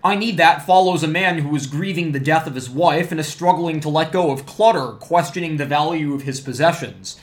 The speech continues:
It will play a limited run, which was just extended this morning. Opening night is November second, and it will run through December thirtieth. In other extension news, Purlie Victorious is running an additional four weeks at the Music Box Theater.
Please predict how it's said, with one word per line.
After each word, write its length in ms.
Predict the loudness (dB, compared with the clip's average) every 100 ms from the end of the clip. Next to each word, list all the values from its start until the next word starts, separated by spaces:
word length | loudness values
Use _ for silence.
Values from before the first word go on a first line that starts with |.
| -20 -20 -8
It 140 | -2 -2
will 140 | 0
play 180 | 4 6
a 60 |
limited 440 | 6 2 0 0 0
run, 360 | 0 0 0
which 180 | -4 -4
was 140 | -6 -6
just 240 | -6 -6
extended 580 | -8 -4 0 2 0 0
this 220 | -4 -4
morning. 560 | -4 -2 -4 -8 -12 -20 _ _
Opening 360 | -2 0 -4 0
night 260 | 2 2
is 120 | 0
November 420 | 0 0 0 -2 -4
second, 480 | -2 2 2 2
and 120 | -2 -4
it 80 |
will 160 | -6 -4
run 240 | -4 -4
through 220 | -6 -8 -8
December 440 | -8 -6 -6 -8
thirtieth. 800 | -12 -6 -4 -4 -6 -12 -20 -20 _ _ _ _ _ _ _ _ _ _ _ _ -20 -20 -10
In 120 | 0 2
other 240 | 2 0
extension 560 | -2 0 0 0 -2 0
news, 320 | 0 -2 -4
Purlie 400 | -2 0 2 -2
Victorious 680 | -4 -6 -2 0 0 -2 -6
is 180 | -8 -6
running 320 | -2 -2 -2
an 80 | -4
additional 480 | -2 -2 -2 -4 -4
four 320 | -4 -2 -2
weeks 380 | -2 -4 -6 -10
at 100 | -6
the 80 |
Music 400 | -4 -2 -4 -4
Box 380 | 0 0 0 -6
Theater. 440 | -10 -6 -6 -8